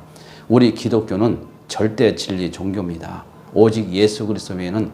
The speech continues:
구원이 없습니다. 그리고 우리 주님께서 "내가 다시 올 때까지 너희는 땅 끝까지 복음을 전하라"고 했는데 이제 우리가 예수를 믿어야 천국 간다.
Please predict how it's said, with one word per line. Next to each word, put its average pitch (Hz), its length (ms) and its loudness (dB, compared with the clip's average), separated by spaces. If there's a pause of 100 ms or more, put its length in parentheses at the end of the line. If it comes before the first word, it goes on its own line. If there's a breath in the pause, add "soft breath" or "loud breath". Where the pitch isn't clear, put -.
(220 loud breath)
구원이 110 340 2
없습니다. 85 640 -10 (300 loud breath)
그리고 123 500 4
우리 117 220 -2
주님께서 110 760 -4 (420 loud breath)
"내가 123 280 6
다시 - 300 -4
올 92 220 -2
때까지 90 480 -6
너희는 101 400 -2
땅 - 180 0
끝까지 95 420 -2
복음을 98 440 -4
전하라"고 92 480 -4
했는데 87 680 -4 (1300 loud breath)
이제 131 200 8
우리가 107 460 2
예수를 117 460 2
믿어야 95 360 -6
천국 127 340 -6
간다. 82 400 -10